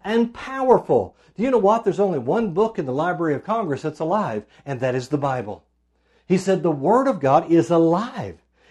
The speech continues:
It's powerful. It's sharper than any two-edged sword, piercing even to the dividing asunder of soul and spirit." The, even the joints and the marrow, is a discerner of the thoughts and the intents of the heart.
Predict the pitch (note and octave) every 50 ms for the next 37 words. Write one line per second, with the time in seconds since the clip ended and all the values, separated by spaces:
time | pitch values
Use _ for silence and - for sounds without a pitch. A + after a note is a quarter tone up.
0 | _ _ - D#3+ F3 G3+ - - - - F#3+ A3+ B3+ C4 C4+ C#4 C4 C4 - F#3
1 | C3 F#2 - _ _ _ - - - - F3+ G#3+ G#3 - - - - G3+ G3+ A#3+
2 | B3 B3 - A#3+ G#3+ F3 G3+ G3 G3+ G3 F3 F#3 - A#3 A#3 G#3+ F#3+ F3+ E3 -
3 | - - C4+ C4 A#3 F#3+ F#3+ F#3 - - _ _ _ _ - - - A#3+ C#4 C#4
4 | A#3+ A#3+ - C#4+ C#4+ C4+ C4 A#3+ _ _ _ _ _ - _ _ _ _ _ _
5 | _ _ _ _ - - G3+ G#3 G#3 A3 A3 G#3+ D#3+ E3 F#3 F3 D3+ C#3 A#2+ D#3+
6 | E3+ A3 A#3+ B3 A#3+ A#3 G#3 - - E3+ E3 F#3+ G#3 F#3 F3 E3+ D#3+ - - -
7 | - - E3+ E3+ F3+ F#3+ G3+ G#3+ G3+ - G3 G#3+ A3 A3 - - - - C#4+ C4+
8 | C4 A3 B2 F#2+ - _ _ _ _ _ _ _ _ _ _ _ _ _ _ _
9 | _ _ _ _ _ _ A3+ A#3 A#3 - - A3 G#3 G3+ G3+ F3+ E3+ C3 A2+ C3+
10 | D3 D#3 F#3+ G#3 G3+ A#3 A#3+ B3 G#3+ E3+ D3 C#3 F3 D#3+ E3+ E3+ D#3+ E3+ F3 D#3+
11 | E3 D#3+ - - - E3 D#3+ F#3+ A#3+ C4+ C#4+ C#4 C4+ _ _ _ _ - F3 D3+
12 | E3 D#3+ E3 - D3 C3+ C#3+ G3 G3 - A#3 A3+ G3 D3 C#3+ D#3 D3+ - - C3
13 | A2 - E3 D3+ E3 F3 - - - - B3 A#3+ E3+ A2 - -